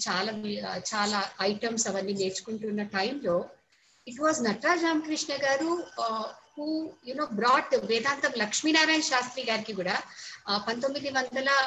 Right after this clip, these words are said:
యాభై మూడు ఆ ప్రాంతంలో లక్ష్మీనారాయణ శాస్త్రి గారికి కూడా వాళ్ళ ఇంటికి తీసుకొని వచ్చి మాస్టర్ గారిని కూడా అక్కడే పెట్టి నటరాజ రామకృష్ణ గారే మాట్లాడారు. అంటే, "నా దగ్గర భరతనాట్యం నేర్చుకుంటున్నారు, కూచిపూడి కూడా మీరు ఆయన దగ్గర నుంచి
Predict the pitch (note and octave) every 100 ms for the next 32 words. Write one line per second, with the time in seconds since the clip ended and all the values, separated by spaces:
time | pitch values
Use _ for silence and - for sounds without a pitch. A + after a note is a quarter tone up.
0 | - G#3 G3+ G#3 A3 G#3 C4 B3+ A#3+ A3
1 | C4 C#4+ G3 - - - G3 G3+ F#3+ G3+
2 | B3+ G#3+ F3 G#3 - _ - _ _ -
3 | - - _ - _ _ _ _ - A#3
4 | A#3 D#4 F4 E4+ E4 D#4+ C4 B3 - D4+
5 | C#4 C4 B3+ C4+ C4+ D#4 C#4+ G#3+ G3+ G#3
6 | A3+ D4 A#3+ C4 - C4 B3 A#3 - C4+
7 | A3 G3+ G#3 A3+ A3 G#3+ A3 G#3+ A#3+ B3+
8 | B3 - - - - - B3+ B3+ A3 G#3
9 | - C4 - - _ F#3+ F#3 A#3 A#3+ A#3
10 | A3+ A3 A3+ G#3+ A#3+ B3+ F#3+ F#3 G#3 F3
11 | E3+ G3 G3 C4+ C4+ - - - G#3+ G#3
12 | G#3+ G#3+ B3+ G#3+ G#3 G#3 A#3 G#3+ A3+ G#3+
13 | G3+ G3 - G#3 G#3 A#3 - C#4+ D4+ -
14 | C#4 A#3+ A#3+ C4 A#3+ A3+ G#3 G3 F#3+ F#3
15 | F#3+ G3 G#3 G#3+ G#3